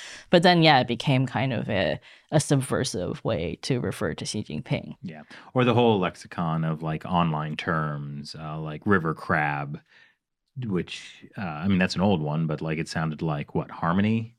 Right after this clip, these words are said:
Speaker 1: Yeah, because they would talk about harmonizing the in-, the internet.
Speaker 2: Yeah.
Speaker 1: Uh, or, like, there's, yeah, there's a lot of this kind of, uh, doublespeak. So that's where some of the stuff with, as soon as something like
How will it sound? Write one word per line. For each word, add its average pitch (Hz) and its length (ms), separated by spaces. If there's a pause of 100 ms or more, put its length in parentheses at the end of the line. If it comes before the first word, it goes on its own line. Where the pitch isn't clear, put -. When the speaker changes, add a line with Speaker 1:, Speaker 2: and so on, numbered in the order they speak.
(140)
Speaker 1:
Yeah, 156 200
because 147 280
they 151 80
would 143 120
talk 151 160
about 135 220
harmonizing 127 640
the 123 100
in-, 123 200 (220)
the 123 200
internet. 95 400
Speaker 2:
Yeah. 90 280 (640)
Speaker 1:
Uh, 117 500
or, 135 320
like, 147 220
there's, 147 280
yeah, 151 220
there's 143 220
a 139 60
lot 139 200
of 127 100
this 127 120
kind 127 240
of, 123 200 (580)
uh, 127 220
doublespeak. 131 420
So 147 580 (140)
that's 156 320
where 143 340
some 139 240
of 131 80
the 127 100
stuff 127 460
with, 127 380 (360)
as 156 140
soon 156 300
as 139 100
something 135 400
like 120 300